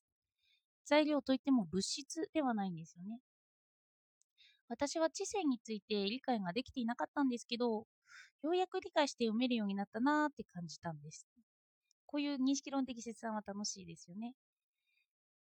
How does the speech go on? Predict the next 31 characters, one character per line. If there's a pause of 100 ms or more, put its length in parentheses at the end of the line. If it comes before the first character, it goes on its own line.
(340)
ま
あ、
そ
う
な
る
と、
そ
の
知
性
を
も
と
に
文
が
読
み
解
け
る
よ
う
に
な
っ (140)
て、 (520)
今
回
は